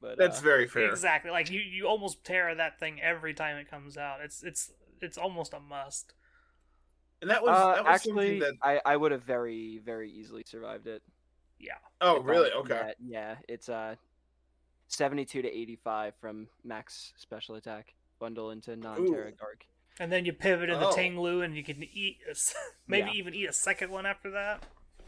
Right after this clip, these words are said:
Speaker 1: Yeah,
Speaker 2: Man,
Speaker 1: and, uh,
Speaker 2: I, I was expecting more, but
Speaker 1: it,
Speaker 2: just what I
Speaker 1: Garg,
Speaker 2: know.
Speaker 1: Garg is just so bulky. It just,
Speaker 3: Yeah.
Speaker 1: it,
Speaker 2: It's
Speaker 1: it
Speaker 2: so
Speaker 1: really,
Speaker 2: dumb, man.
Speaker 1: for the
Speaker 2: It's
Speaker 1: entirety of the tournament, it really was just,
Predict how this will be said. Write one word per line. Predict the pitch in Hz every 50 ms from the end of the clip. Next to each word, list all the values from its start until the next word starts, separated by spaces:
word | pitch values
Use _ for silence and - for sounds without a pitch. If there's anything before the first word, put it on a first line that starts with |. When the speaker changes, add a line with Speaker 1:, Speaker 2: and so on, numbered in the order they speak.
| - - - - - - - - -
Speaker 1:
Yeah, | - 120 110 104 104 104 117
Speaker 2:
Man, | 143 175 202
Speaker 1:
and, | 185 135 113 113 - 120
uh, | 135 151 170 185 175
Speaker 2:
I, | 156 143 135 123 110 - - - _ _ -
I | 139 160
was | 185 190 175 151
expecting | 139 - - 147 139 135 135 113 104 101 110
more, | 120 139 170 190 151 104 76 78 - -
but | - 85 87 82 71 69 - - - - _ _ _ _ _ _ _ _ _ _ - - - - _ _ _ _ _
Speaker 1:
it, | - 143 143
Speaker 2:
just | 156 -
what | - 151 143
I | 156 185 196
Speaker 1:
Garg, | - -
Speaker 2:
know. | 50 50 - - - _ _ _ _ - -
Speaker 1:
Garg | 127 120 131 135 123
is | 127 117 -
just | - - - -
so | - 120 117 107
bulky. | - 120 113 113 110 - 120 117 117 117
It | 117 -
just, | - 143 143 151 160
Speaker 3:
Yeah. | - -
Speaker 1:
it, | - - 151
Speaker 2:
It's | 131 147
Speaker 1:
it | 147 139 143 151
Speaker 2:
so | 160 - 175 147 135 120 107 107
Speaker 1:
really, | - -
Speaker 2:
dumb, | - 104 104 110 117 113 101 85 80
man. | 80 90 101 101 107 113 117 120 - - - _ _ -
Speaker 1:
for | 120 131 160
the | 139 165 165
Speaker 2:
It's |
Speaker 1:
entirety | 160 151 - - - 147 143 160 160 165 165 165 160
of | 156 139
the | 143 131
tournament, | - - 139 127 123 120 117 113 110 98
it | 98 113 110
really | 110 131 135 135 139 135 131
was | 127 123 117 -
just, | - 131 123 117 107 - - - - - _